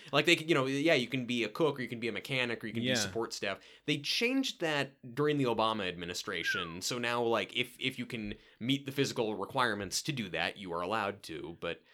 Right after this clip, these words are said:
Speaker 2: Okay, well, this is just me showing my ignorance as a, a privileged white male. So you show me where to sign to put my vote in for, you know, whatever needs to be changed
Speaker 1: Well, well, no, th-,
Speaker 2: to
Speaker 1: they
Speaker 2: get that to be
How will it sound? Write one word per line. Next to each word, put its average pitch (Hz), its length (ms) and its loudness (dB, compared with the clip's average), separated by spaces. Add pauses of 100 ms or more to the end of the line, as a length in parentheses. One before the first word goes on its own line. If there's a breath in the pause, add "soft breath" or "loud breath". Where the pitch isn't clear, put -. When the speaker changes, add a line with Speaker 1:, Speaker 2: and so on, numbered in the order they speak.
(400 loud breath)
Speaker 2:
Okay, 147 240 2
well, 131 200 6
this 208 200 8
is 185 60 -2
just 170 160 2
me 160 160 6
showing 139 320 6
my 117 140 6
ignorance 117 480 2
as 107 180 -4
a, 101 320 -2
a 110 80 -4
privileged 113 420 -2
white 104 240 0
male. 101 220 -2
So 101 280 -2 (260 loud breath)
you 156 400 2 (460)
show 202 200 6
me 190 80 8
where 165 160 10
to 127 60 6
sign 131 420 4 (560)
to 123 100 -2
put 104 340 0
my 127 140 6
vote 113 260 4
in 107 140 2
for, 101 480 -2
you 107 100 -6
know, 98 120 -2
whatever 113 340 4
needs 107 160 -2
to 98 60 -8
be 95 100 -4
changed 95 400 -4
Speaker 1:
Well, 185 100 4
well, 190 200 8
no, 196 160 8
th-, 143 180 4
Speaker 2:
to - 40 2
Speaker 1:
they 170 100 8
Speaker 2:
get 131 140 6
that 113 160 4
to - 40 -10
be 101 260 -2